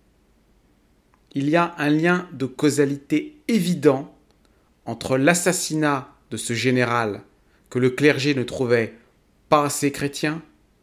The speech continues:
pas un chrétien fiable, et le sac de Rome. Il y a donc bien un lien ici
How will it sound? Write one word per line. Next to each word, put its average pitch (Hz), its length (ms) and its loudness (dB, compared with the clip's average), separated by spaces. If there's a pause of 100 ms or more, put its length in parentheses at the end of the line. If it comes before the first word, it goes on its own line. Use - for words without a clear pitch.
(420)
pas 135 120 2
un 151 100 2
chrétien 143 360 -2
fiable, 175 420 -4 (880)
et 139 60 4
le 135 80 4
sac 113 320 -2
de 107 60 -8
Rome. 101 260 -14 (960)
Il 151 120 0
y 147 80 6
a 143 80 6
donc 143 260 2
bien 151 400 -2 (680)
un 131 120 2
lien 151 480 2
ici 165 540 -6